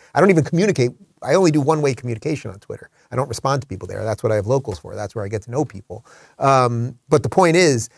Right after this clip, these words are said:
by now having anyone be able to get that blue check, it actually, the, the layer of journalists that got it, got the undeserved prestige, that's what it is, that it provided,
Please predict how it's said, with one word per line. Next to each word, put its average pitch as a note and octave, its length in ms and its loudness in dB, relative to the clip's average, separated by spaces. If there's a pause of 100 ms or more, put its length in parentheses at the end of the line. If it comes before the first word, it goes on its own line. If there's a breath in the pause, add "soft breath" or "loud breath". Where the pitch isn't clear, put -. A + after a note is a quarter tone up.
(340 soft breath)
by C3 180 4
now F3 340 6
having C#3 380 2
anyone G3 500 4
be F#3 80 4
able G3 140 6
to F3+ 80 0
get F#3+ 180 2
that F3+ 180 2
blue F3+ 180 -2
check, F3 320 -2 (100)
it D#3 180 4
actually, D3+ 720 4
the, B2+ 160 4
the B2 240 2
layer E3 560 8
of A#2 360 0
journalists A#2 960 4
that C3 220 -4
got C#3+ 260 4
it, A#2 160 -2 (160)
got B2+ 220 0
the B2+ 160 0
undeserved D3+ 840 4
prestige, - 840 -8
that's A2+ 240 -4
what A#2 80 -4
it A2 100 -6
is, G#2 240 -6 (300 soft breath)
that B2 120 4
it C3+ 120 4
provided, C3 600 2